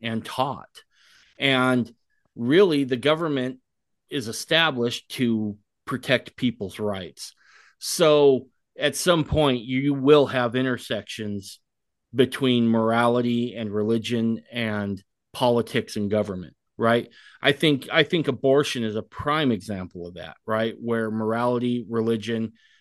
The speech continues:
politics, and government intersect. And you have to figure out which one's more important.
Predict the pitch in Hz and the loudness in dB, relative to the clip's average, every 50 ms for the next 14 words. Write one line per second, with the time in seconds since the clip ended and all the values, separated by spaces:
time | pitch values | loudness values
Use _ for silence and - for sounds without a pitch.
0 | _ _ _ - - 131 123 123 123 117 - - 127 113 110 - - - - - | _ _ _ -4 0 0 2 2 0 -2 -2 -2 -2 -2 -2 -4 -8 -16 -18 -18
1 | _ _ _ _ _ _ _ _ _ - 123 120 113 107 107 104 92 - 123 120 | _ _ _ _ _ _ _ _ _ -8 -6 -4 -4 -4 -4 -4 0 2 2 2
2 | 120 117 110 104 101 101 98 _ _ _ - 123 113 104 95 - - - 117 107 | 2 2 0 -2 -4 -6 -10 _ _ _ -4 -2 -2 -2 -4 -4 -4 -4 -2 -2
3 | 92 - _ - - - 120 107 113 110 104 98 - _ _ _ _ - - _ | -4 -6 _ -16 -12 -10 -8 -6 -6 -6 -6 -8 -10 _ _ _ _ -20 -20 _
4 | _ _ _ _ _ _ _ _ - 113 104 98 110 131 139 110 135 151 143 139 | _ _ _ _ _ _ _ _ -14 -14 -10 -6 -2 -2 0 0 0 0 -2 -2
5 | - - - - 156 135 117 123 127 143 147 135 123 117 104 117 123 117 - - | -4 -6 -4 -2 -2 0 2 2 4 4 4 4 2 0 -2 -4 -6 -6 -4 -6
6 | 131 117 113 104 104 117 117 113 110 104 101 - 120 117 113 85 92 104 - | -4 -4 -4 -2 -2 -2 0 0 -2 -2 -4 -2 -2 -2 -2 -4 -8 -12 -14